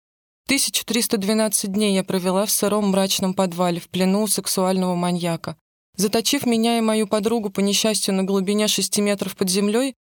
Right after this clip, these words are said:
он наверняка был уверен, что о его преступлении никто и никогда не узнает. И его план был настолько хорошо продуман, что это преступление и правда можно было назвать идеальным. Ему достаточно легко удалось заполучить сексуальных рабынь.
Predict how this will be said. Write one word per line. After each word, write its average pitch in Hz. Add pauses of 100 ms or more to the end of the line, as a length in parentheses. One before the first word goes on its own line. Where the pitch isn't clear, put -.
(120)
он 220
наверняка 240
был 196
уверен, 202
что 190
о 185
его 190
преступлении 202
никто 180
и 208
никогда 185
не 180
узнает. 165 (640)
И 214
его 220
план 233
был 220
настолько 220
хорошо 202
продуман, 202
что -
это 208
преступление 233
и -
правда 196
можно 180
было 185
назвать 185
идеальным. 165 (320)
Ему 247
достаточно 254
легко 262
удалось 190
заполучить 196
сексуальных 190
рабынь. 165